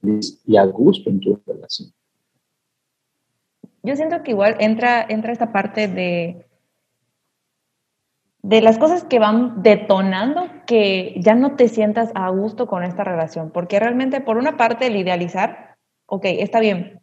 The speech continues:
Speaker 2: pero tampoco te gustaría que una persona espere algo de ti, o sea, o que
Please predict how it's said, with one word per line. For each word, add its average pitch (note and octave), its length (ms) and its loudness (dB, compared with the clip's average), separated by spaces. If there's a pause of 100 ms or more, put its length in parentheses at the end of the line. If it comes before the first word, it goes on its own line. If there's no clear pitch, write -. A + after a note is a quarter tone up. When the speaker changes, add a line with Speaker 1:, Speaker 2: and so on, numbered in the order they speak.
(120)
Speaker 2:
pero F#3+ 680 4
tampoco A3 800 0
te G#3 80 -2
gustaría G3 640 -4
que F3+ 180 -8
una G3 240 -12
persona F#3 300 -10
espere F3+ 260 -10
algo F3 200 -6
de E3 100 -4
ti, F3+ 220 -12
o F3 100 -14
sea, F3 180 -10
o F3+ 120 -8
que F3 380 -10